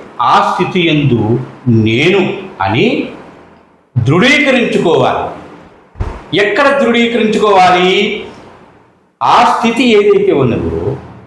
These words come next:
ఈ జీవస్థితి పోయి నేను, నేను అనే స్థితి నుంచి ఆ స్థితి ఎప్పుడైతే పొందాడో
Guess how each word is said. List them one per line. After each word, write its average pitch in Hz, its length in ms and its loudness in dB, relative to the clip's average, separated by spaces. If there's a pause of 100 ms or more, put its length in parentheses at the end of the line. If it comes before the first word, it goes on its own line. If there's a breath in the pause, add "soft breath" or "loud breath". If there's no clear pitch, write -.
(540)
ఈ 170 240 -2
జీవస్థితి 233 600 0
పోయి 151 640 -2 (500)
నేను, 202 280 2
నేను 208 540 2
అనే 208 180 2
స్థితి - 360 0
నుంచి 202 600 -2 (400)
ఆ 240 240 2
స్థితి 240 320 0
ఎప్పుడైతే 180 440 0
పొందాడో - 920 0